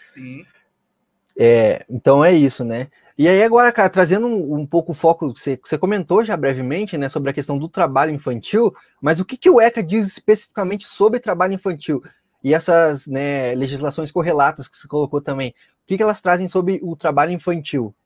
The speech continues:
Speaker 1: Então, veja, no país a gente tem,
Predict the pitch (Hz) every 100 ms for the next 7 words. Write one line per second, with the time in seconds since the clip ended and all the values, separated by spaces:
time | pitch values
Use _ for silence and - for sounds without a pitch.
0 | _ _ _ _ _ _ _ - 175 180
1 | 180 131 127 160 - 185 214 247 226 208
2 | - 196 175 131